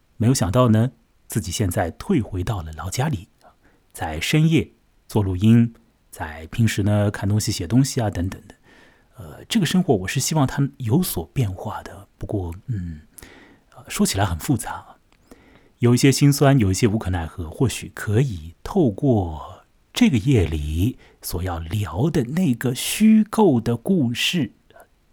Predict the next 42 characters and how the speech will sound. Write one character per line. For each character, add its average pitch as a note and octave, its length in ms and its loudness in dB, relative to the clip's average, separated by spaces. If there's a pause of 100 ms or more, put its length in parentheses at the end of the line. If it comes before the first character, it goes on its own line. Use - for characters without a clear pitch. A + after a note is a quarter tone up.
(460)
进 C#3 180 0
行 F#2+ 200 -6
一 - 20 -8
些 - 200 -4
折 - 340 -8
射， - 420 -4 (140)
折 G#2+ 160 0
射 A2+ 160 2
出 G2 180 -4
一 F2 60 -4
些 E2+ 320 -6 (240)
自 - 160 0
我 E2 180 -8
这 - 100 -10
边 E2 220 -8
的 D2+ 100 -12 (380)
真 C3 240 4
实 - 220 -4
的 - 120 -14 (440)
一 G2 40 -12
些 - 140 -6
情 G2 300 -4
感 - 240 -8
和 - 100 -12
一 F#2+ 40 -6
些 - 120 -12
状 G#2+ 220 -6
况。 A2 260 -12 (1120)
呃， D#2+ 200 -10
虚 - 200 -2
构 C3 120 2
故 G#2+ 160 0
事 G2+ 140 -2
给 F#2 160 -4
了 E2+ 80 -4
我 G2+ 100 0
们 D#2 140 -4
这 G2+ 160 -4
样 D2+ 160 -4
的 D2+ 80 -10 (400)
一 - 100 -10
些 E2+ 640 -4